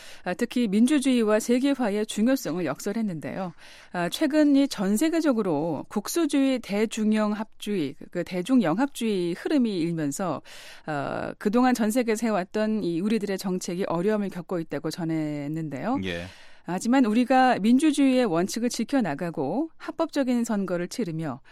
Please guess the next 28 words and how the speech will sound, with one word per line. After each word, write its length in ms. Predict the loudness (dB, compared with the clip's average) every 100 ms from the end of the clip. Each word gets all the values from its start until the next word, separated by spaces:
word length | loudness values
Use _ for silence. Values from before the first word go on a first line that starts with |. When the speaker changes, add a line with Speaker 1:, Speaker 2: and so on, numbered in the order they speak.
| -18
Speaker 1:
언론과 760 | -4 -2 0 -2 0 0 2 0
종교의 640 | -2 0 2 2 0 0
자유를 380 | -4 -6 -2 -2
존중하고, 840 | 2 2 2 -2 -6 -6 -2 -2 -4 -16 -20 -16
아, 140 | -8 -4
정부 320 | 0 4 6
안에서 260 | 6 4 2
올바른 540 | 2 2 4 6 4
균형과 640 | 4 2 4 0 0 0
견제가 480 | 0 0 2 0 -2
계속하는 580 | -4 -6 -6 -6 -6 -4
한 300 | -4 -4 -4 -8 -20 -20
발전은 560 | -4 -4 2 4 4 2
계속될 400 | 0 -8 -6 -8
것으로 340 | -4 -6 -6 -12
확신한다, 560 | -10 0 0 0 -6 -8
이렇게 220 | -6 -4
Speaker 2:
음, 20 |
Speaker 1:
강조를 300 | -4 -6 -8
했습니다. 320 | -8 -6 -2
Speaker 2:
예. 160 | -2 -4 -10 -18 -18 -4
그런가 340 | 2 4 6
하면 200 | 6 4
오바마 340 | 2 4 4 4
대통령이 680 | 2 0 -2 -2 -2 -4
트럼프 840 | -2 -2 -4 -4 -2 0 2 0 0
당선인을 1000 | -2 -2 -2 -2 0 0 0 -2 -2 -2
향해서 560 | -4 -4 -6 -4 -6